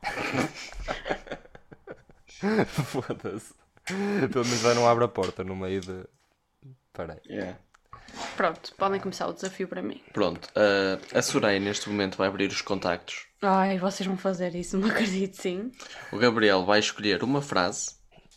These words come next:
Speaker 3: Uma f-, ok.
Speaker 1: Uma frase? Eu, eu, eu, eu, eu tinha-me esquecido
Speaker 2: Não
Speaker 1: disso,
Speaker 2: estavas
Speaker 1: por acaso.
Speaker 2: preparado?
Speaker 1: Não estava
Speaker 2: Tá,
Speaker 1: preparado,
Speaker 2: não
Speaker 1: sim.
Speaker 2: tá.
Speaker 1: Escolhe
Speaker 2: Pronto,
Speaker 1: tu a
Speaker 2: então eu
Speaker 1: frase.
Speaker 2: faço, eu faço-lhe o desafio, então.
Speaker 1: Yeah.
Speaker 2: Me diz um número do contacto.
Speaker 1: Yeah, tipo, um... vais contando de cima para baixo.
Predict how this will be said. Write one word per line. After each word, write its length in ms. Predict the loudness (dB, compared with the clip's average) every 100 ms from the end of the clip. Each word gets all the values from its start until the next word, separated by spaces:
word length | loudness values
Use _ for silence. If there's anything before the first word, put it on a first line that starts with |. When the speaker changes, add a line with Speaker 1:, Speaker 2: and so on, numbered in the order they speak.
| _
Speaker 3:
Uma 100 | -6
f-, 140 | -6 -8
ok. 400 | -8 -6 -6 -8 -12 -20 -20 -20 -20 -20 -20 -20 _ _ _ _ -8
Speaker 1:
Uma 180 | -8
frase? 440 | -6 -4 -4 -4 -6
Eu, 60 | -2
eu, 260 | 2 2 4
eu, 460 | 6 6 6 6
eu, 60 | 6 4
eu 60 | 2
tinha-me 220 | 0 0
esquecido 400 | 0 -2 0 6
Speaker 2:
Não 120 | 8
Speaker 1:
disso, 140 | 8 6
Speaker 2:
estavas 80 |
Speaker 1:
por 60 | 4
acaso. 100 | -2 2
Speaker 2:
preparado? 300 | 4 2 -2
Speaker 1:
Não 60 |
estava 180 | 0 4
Speaker 2:
Tá, 60 | 4
Speaker 1:
preparado, 340 | 2 -4 -2 0
Speaker 2:
não 60 |
Speaker 1:
sim. 40 | -2
Speaker 2:
tá. 140 | -4 -6
Speaker 1:
Escolhe 360 | 0 4 4 6
Speaker 2:
Pronto, 80 |
Speaker 1:
tu 60 | 4
a 60 | 6
Speaker 2:
então 140 | 4
eu 60 | 2
Speaker 1:
frase. 80 |
Speaker 2:
faço, 400 | 0 -2 -2 -12 -14 -6
eu 120 | -4
faço-lhe 400 | 0 -2 -2 -8
o 20 |
desafio, 340 | -6 -6 -6 -10
então. 240 | -8 -10 -8
Speaker 1:
Yeah. 240 | -8 -8 -6 0
Speaker 2:
Me 80 | 6
diz 180 | 6 6
um 60 |
número 440 | 6 6 4 2 -6 -10
do 180 | -4 -2
contacto. 540 | -2 -4 -8 -10 -20 -20 -14 -6
Speaker 1:
Yeah, 220 | -4 -4
tipo, 440 | -8 -6 -6 -6 -8
um... 280 | -8 -8 -10 -10
vais 200 | -8 -6
contando 280 | -6 -4 -4
de 40 |
cima 200 | -2 -4
para 160 | 0 2
baixo. 380 | 2 0 -2